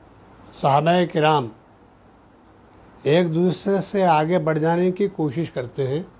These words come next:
माल जमा करने में। हज़रत उमर रज़ी अल्लाह अन घर का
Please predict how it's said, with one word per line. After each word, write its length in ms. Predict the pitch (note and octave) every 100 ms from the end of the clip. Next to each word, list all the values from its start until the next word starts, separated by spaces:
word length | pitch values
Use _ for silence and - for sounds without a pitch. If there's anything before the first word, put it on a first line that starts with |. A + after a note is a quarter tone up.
| - - - - - -
माल 260 | C3 D#3+ D#3+
जमा 240 | D3+ D3
करने 300 | C3+ B2 A#2+
में। 140 | G#2+ G2+ - - - - - - _ - - - - - - - - - - - - - - - - - - - D#3+
हज़रत 320 | F3+ A3+ A3+
उमर 260 | G3 A#3+ A#3
रज़ी 260 | G3+ F#3+
अल्लाह 360 | G3+ G3 G#3+ G3+
अन 220 | F#3+ A3+ A3+ - - _ - _ _ _ - _ - - - - - -
घर 200 | C#3+ F3+
का 200 | G3+